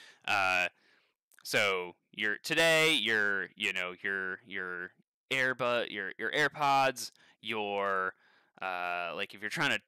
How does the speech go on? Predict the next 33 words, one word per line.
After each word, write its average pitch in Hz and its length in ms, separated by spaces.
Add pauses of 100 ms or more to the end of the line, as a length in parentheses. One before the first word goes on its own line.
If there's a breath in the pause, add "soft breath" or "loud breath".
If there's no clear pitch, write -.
do 127 140
a 107 140
data 139 200
transfer 127 520
from 113 180
a 95 60
phone 139 720
to 123 160
a 98 60
computer 143 640
or 135 40
something 139 300
like 131 240
that 135 380
over 113 240
Bluetooth, 147 640
it's - 200
probably 165 440
using 123 360
Classic. 87 540
Also, 120 340
if 110 100
you're, 110 100
like, 95 200
pairing 120 260
your 95 100
phone 117 240
with 104 140
your 95 80
car, 120 580 (320 loud breath)
most 110 260
likely 113 340
that's, 101 380